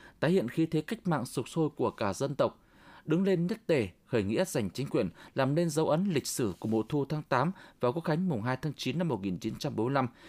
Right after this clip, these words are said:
khai sinh ra nước Việt Nam Dân Chủ Cộng Hòa. Tinh thần và khí thế của mùa thu lịch sử ấy đã vang vọng mãi trong hai cuộc trường kỳ kháng chiến chống thực dân Pháp và đế quốc Mỹ, thúc giục toàn dân, toàn quân ta chung sức đồng lòng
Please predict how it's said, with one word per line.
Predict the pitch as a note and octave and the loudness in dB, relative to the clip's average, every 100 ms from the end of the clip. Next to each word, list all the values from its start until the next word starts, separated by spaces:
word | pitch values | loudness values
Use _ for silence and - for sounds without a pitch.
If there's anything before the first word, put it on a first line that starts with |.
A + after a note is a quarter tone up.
| - | -12
khai | - G3 | -2 0
sinh | G3 F3+ | 2 0
ra | F#3 | 0
nước | A3 - | 0 -2
Việt | G#2+ | -2
Nam | C3+ D#3+ | -2 -2
Dân | F3+ - | -4 -2
Chủ | B2 | -4
Cộng | - F#2+ | -2 -2
Hòa. | A2 F#2+ - _ - _ - | 0 0 -2 _ -20 _ -2
Tinh | D3 | 0
thần | D3 G3+ F3+ | 0 0 0
và | G2 | -2
khí | - D3 | -2 -2
thế | C#3+ D3+ - | 0 0 0
của | |
mùa | A2 F#2+ - | 0 0 0
thu | C#3+ | -2
lịch | G#2+ | -2
sử | - G#2 | -2 -2
ấy | E2+ B2 E3+ - - - | 0 0 -2 -10 -18 -2
đã | A#2+ E3 F3+ | 0 2 2
vang | E3+ C#3 | 0 2
vọng | C#3 G#2 | 0 0
mãi | G#2+ D#3+ - | 0 -2 0
trong | F3+ | 0
hai | E3+ | 0
cuộc | D#3+ A#2 - | 0 -4 -4
trường | A#2+ - | -4 0
kỳ | A2 | 0
kháng | F#2 A2 | 0 -4
chiến | - A#2+ D3+ | -2 -4 -2
chống | - D3 | -4 -4
thực | - A#2 | -6 -6
dân | B2 | -4
Pháp | - F#3 - - - | 0 -2 -2 -20 -6
và | - G2 E2+ | 0 0 0
đế | F2+ | -4
quốc | G#2 C#3+ | -4 -2
Mỹ, | C#3+ F3+ - - - - | 2 2 0 -18 -6 -4
thúc | A3 | 0
giục | F#3 - | 0 0
toàn | - A2 | 0 0
dân, | G3+ F3+ F3 - | 2 2 2 0
toàn | F#3 F#3+ | 0 0
quân | D3 | -2
ta | B2+ C3 - - - | 2 0 0 -10 -4
chung | - F3+ | 0 2
sức | G3+ A#3 | 0 -4
đồng | D#3+ C#3+ B2 | 0 2 4
lòng | C3 | 2